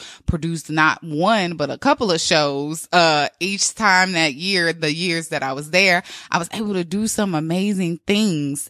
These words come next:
And, um, you know, you kinda get to a point where you're like, "Okay, what is my voice?" And I feel like I'm at that point right now,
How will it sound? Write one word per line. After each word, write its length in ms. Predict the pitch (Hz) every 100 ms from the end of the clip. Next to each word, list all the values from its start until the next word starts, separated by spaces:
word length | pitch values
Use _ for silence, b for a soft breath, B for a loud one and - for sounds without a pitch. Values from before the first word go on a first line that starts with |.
| -
And, 560 | 175 160 156 147 135 - B B B B -
um, 720 | 170 156 147 135 135 110 - _ _ _ _
you 140 | 214 240
know, 340 | 196 196 190 175
you 320 | 220 277 277
kinda 360 | - 311 285 240
get 180 | 262
to 140 | - 269
a 80 | 208
point 540 | 254 269 226 233 - _
where 220 | 196 220
you're 180 | 226 220
like, 320 | 220 196 190
"Okay, 280 | - 202 170
what 200 | 160 180
is 120 | 180
my 120 | 165 147
voice?" 400 | 147 85 - - B B -
And 120 | 202
I 120 | 208
feel 180 | 240 262
like 160 | 202
I'm 180 | 170 160
at 200 | 120 175
that 160 | 165 151
point 260 | 190 165
right 240 | 147 135 78
now, 180 | 98